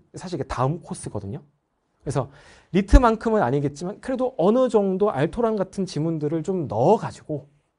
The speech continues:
어, 훨씬 더 구성지게 강기분을 준비해왔다. 그래서 여러분들이 계단식으로 성장할 수 있게끔 제가 잘 꾸려왔으니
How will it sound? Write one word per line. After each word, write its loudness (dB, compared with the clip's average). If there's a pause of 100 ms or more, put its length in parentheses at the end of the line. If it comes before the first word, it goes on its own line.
어, -4 (420)
훨씬 -2
더 -4
구성지게 -4 (180)
강기분을 -4
준비해왔다. -10 (300)
그래서 -4
여러분들이 0 (220)
계단식으로 0
성장할 -4
수 -10
있게끔 -8
제가 -12
잘 -12
꾸려왔으니 -6